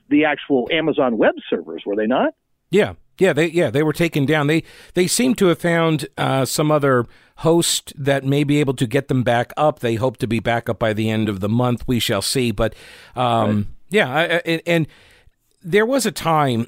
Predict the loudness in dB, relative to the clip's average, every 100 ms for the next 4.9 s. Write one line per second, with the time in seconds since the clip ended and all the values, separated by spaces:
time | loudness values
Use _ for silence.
0 | -2 0 2 2 2 2 0 0 0 _
1 | -20 -20 -18 -2 0 2 0 2 2 2
2 | 2 0 0 0 2 2 2 2 0 0
3 | 0 0 -2 -2 -2 -2 -2 -2 -2 -2
4 | -2 0 0 -2 -4 -2 0 0